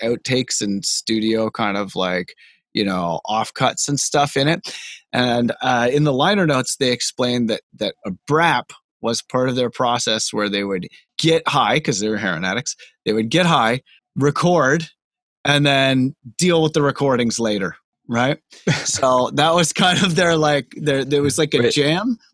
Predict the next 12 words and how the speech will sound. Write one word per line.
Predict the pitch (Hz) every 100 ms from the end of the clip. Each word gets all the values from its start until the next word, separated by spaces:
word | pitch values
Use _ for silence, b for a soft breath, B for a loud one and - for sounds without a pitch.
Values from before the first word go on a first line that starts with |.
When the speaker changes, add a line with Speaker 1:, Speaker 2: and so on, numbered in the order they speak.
| -
Speaker 1:
but | 151
a | 151 143
recorded | 131 143 - 160 151 143 135 131 147
jam | 117 147 147 110 113 - B -
where | 139 131 127
the | 135 135
objective | 123 - 110 156 117
was | 131 -
to | 147
just | 135 131 -
get | 151 139 -
as | 123 -